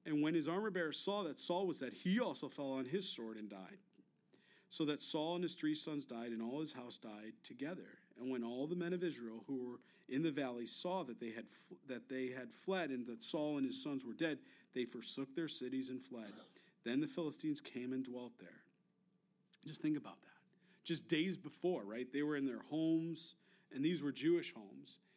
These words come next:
and they were there, and everything was well. And just a few days later, these Jewish men, women that were in those homes, they fled those homes, and now these Gentile nations, particularly speaking, the Philistines, move in and start to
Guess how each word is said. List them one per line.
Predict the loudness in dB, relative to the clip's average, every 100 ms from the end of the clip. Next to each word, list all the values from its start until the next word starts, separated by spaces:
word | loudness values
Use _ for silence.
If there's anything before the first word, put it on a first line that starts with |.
| _ -8
and | -2
they | 0
were | 0 0
there, | 0 2 0 0
and | -2 -4 -6
everything | -2 -2 0 0
was | 0 -2
well. | -2 0 -2
And | -4
just | -6 -8
a |
few | -8 0 2 0 -2 -12 _
days | 2 2 2 -2
later, | 0 0 0 -4 -12 -18 _ _ _ _ -20 -16 -10 -2
these | -2 -2 -6 -8
Jewish | 0 4 4 2
men, | -2 0
women | 0 0 -2 -4 -6
that | -6 -4
were | 0
in | 0
those | -2 -2
homes, | -4 0
they | -2
fled | -4 0 2 2 0
those | -2 -2
homes, | 0 2 2 0 -10 -20 -6
and | -2 0
now | 2 2 0 -4 -12 -4
these | -2 -2
Gentile | -2 0 0 0 0 2
nations, | 2 2 0 -4
particularly | -8 -6 -2 0 0 0 -2 -6 -12
speaking, | -10 -4 -4 -2 -6
the |
Philistines, | 0 2 2 0 -4 -6 -16 -6
move | 2 4 4
in | 2
and | 0
start | 0 -2
to | -2